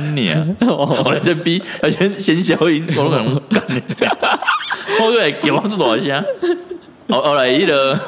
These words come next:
Speaker 1: 啊，后来那个，那个，那个，他，他，因为那边也是有小路，公园边啊那种小路嘛。
Speaker 2: 嘿啊。
Speaker 1: 啊，因为我骑去人行道啊嘛。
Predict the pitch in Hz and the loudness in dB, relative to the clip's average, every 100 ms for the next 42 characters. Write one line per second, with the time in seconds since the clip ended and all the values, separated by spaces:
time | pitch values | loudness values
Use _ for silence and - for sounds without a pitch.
0 | 156 143 - - 139 147 135 120 123 113 | -2 -4 -12 -4 0 2 2 2 2 2
1 | 139 156 117 120 120 123 - 107 104 131 | 2 2 2 2 0 -2 0 2 4 4
2 | 156 151 123 104 101 101 101 - - - | 2 2 2 2 2 0 -2 -6 -18 -20
3 | - 127 135 151 156 120 151 180 180 170 | -4 -2 -2 -2 0 0 0 0 0 0
4 | 165 85 82 131 131 71 - 110 107 110 | 0 -2 0 0 0 -2 -2 -2 -2 -2
5 | 131 135 95 85 110 104 85 78 78 120 | -2 -2 -2 -2 0 0 0 -2 0 2
6 | 113 117 135 131 - - 151 139 127 - | 2 2 0 -4 -16 -4 -2 0 0 0
7 | 113 143 123 107 107 101 120 95 76 76 | 0 0 -2 -2 -2 -2 0 0 -2 -6